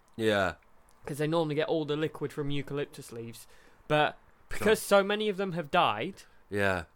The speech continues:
Speaker 2: of their population, and so much of the forest that they eat, the eucalyptus tree, has gone, and it would take so long to grow back, there's not enough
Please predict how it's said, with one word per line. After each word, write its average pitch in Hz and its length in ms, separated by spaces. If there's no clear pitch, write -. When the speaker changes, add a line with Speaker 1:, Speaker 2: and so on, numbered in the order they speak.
Speaker 2:
of 139 140
their 156 120
population, 147 760
and 143 180
so 180 280
much 180 280
of 170 60
the 151 80
forest 185 560
that 135 120
they 160 80
eat, 175 300
the 151 80
eucalyptus 156 640
tree, 127 260
has 127 100
gone, 156 300
and 139 120
it 135 60
would 110 100
take 143 220
so 170 200
long 156 220
to 139 80
grow 147 200
back, 127 480
there's 139 240
not 170 260
enough 180 540